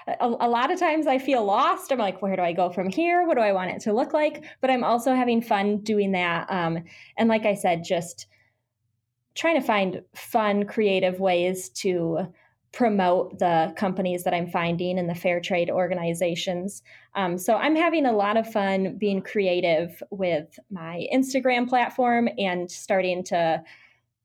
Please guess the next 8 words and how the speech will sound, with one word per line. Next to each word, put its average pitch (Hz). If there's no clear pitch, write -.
create 214
a 240
blog. 185
We'll 202
see 254
where 247
that 302
goes. 190